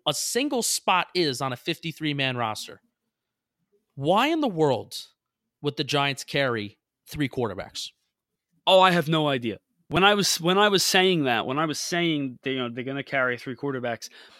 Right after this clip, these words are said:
Speaker 2: I personally don't get why. I just know they're going to.
Speaker 1: Like, at this point, and it's not because the, you know, it's not because, oh, we, you know, just because Alex Tanney had one bad preseason game, but seriously, like, just how good Jones has looked,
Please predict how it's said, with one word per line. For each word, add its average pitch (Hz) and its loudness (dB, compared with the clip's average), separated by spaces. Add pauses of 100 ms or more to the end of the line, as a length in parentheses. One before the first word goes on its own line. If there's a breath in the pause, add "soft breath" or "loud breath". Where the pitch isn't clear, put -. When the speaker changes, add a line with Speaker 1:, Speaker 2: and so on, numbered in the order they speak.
(400 loud breath)
Speaker 2:
I 190 6
personally 170 0
don't 143 -2
get 117 -8
why. 131 -4
I 147 0
just 139 -6
know 147 -4
they're 127 -6
going 117 -6
to. - -12 (300)
Speaker 1:
Like, 214 4
at 226 2
this 302 2
point, 147 0 (240 soft breath)
and 285 2
it's 277 -2
not 339 0
because 240 2
the, 190 0 (500)
you 233 -2
know, 202 4
it's - -4
not 339 4
because, 220 2
oh, 170 2
we, 190 -2
you 196 0
know, 143 0
just 202 -2
because 170 0
Alex 160 -2
Tanney 180 2
had 143 0
one 139 0
bad 131 -2
preseason 151 -2
game, 110 -4 (640)
but 208 0
seriously, 320 0
like, 185 -2
just - -4
how 311 0 (400)
good 262 2
Jones 175 -2
has 185 -6
looked, 262 -2